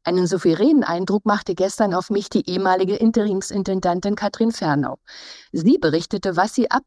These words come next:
dem fünfzehnten September zweitausendzweiundzwanzig vorfand. Keine Übergabe durch die noch zum Teil vorhandene Geschäftsleitung und eine Belegschaft, die, Zitat, „ein sehr gutes Gespür hatte von dem, was man sich leisten kann“ und die ihr zu verstehen gab,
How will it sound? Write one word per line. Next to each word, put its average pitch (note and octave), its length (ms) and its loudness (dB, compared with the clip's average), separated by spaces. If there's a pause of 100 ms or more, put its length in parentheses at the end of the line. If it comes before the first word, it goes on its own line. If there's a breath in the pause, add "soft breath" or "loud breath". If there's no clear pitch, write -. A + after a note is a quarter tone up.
dem A#3+ 120 2
fünfzehnten A3 480 0
September E3+ 520 0
zweitausendzweiundzwanzig D3 1160 0
vorfand. C3+ 540 -4 (380)
Keine C4 340 2
Übergabe G3 580 2
durch E3+ 220 -2
die F3 100 -4
noch E3+ 260 0
zum - 220 -6
Teil F3+ 260 0
vorhandene E3 460 0
Geschäftsleitung B3+ 840 0 (360 loud breath)
und - 160 -8
eine C3+ 180 2
Belegschaft, A3+ 800 0
die, E3 100 -6
Zitat, F3+ 540 -2 (260)
„ein C#3 220 2
sehr F3 280 0
gutes D3+ 320 -4
Gespür G3+ 480 0
hatte G3+ 200 -2
von D3+ 240 -2
dem, F#3+ 240 0 (320 loud breath)
was C#3+ 180 -4
man C#3 160 2
sich - 160 -14
leisten E3+ 460 2
kann“ C4 300 4 (440 loud breath)
und A3+ 240 2
die F3+ 120 -2
ihr C3 140 0
zu - 120 -12
verstehen G#3+ 500 0
gab, G#3+ 300 2